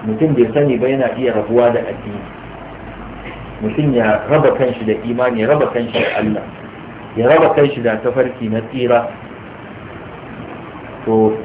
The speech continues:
gaba ta gaba wanda in-, insha Allah ita ce za mu tashi a kai, shi ne ya ce wa min manazili iyyaka na'budu wa iyyaka nasta'in manzilatul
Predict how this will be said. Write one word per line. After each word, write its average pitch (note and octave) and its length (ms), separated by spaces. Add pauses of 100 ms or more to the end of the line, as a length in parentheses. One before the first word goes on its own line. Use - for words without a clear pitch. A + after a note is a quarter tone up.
gaba D#3 320
ta C#3 100
gaba B2 300
wanda B2+ 320
in-, A#2 260
insha B2 340
Allah A2+ 240
ita G#2+ 280
ce A2 160
za A#2 160
mu A2 120
tashi A2 300
a F#2+ 200
kai, C3 220 (800)
shi C3 140
ne B2+ 140
ya B2+ 80
ce C#3 120
wa A#2+ 120
min C3+ 160
manazili B2+ 560
iyyaka A#2 500
na'budu A2+ 420
wa A2 80
iyyaka A2+ 440
nasta'in A2 460
manzilatul A#2+ 680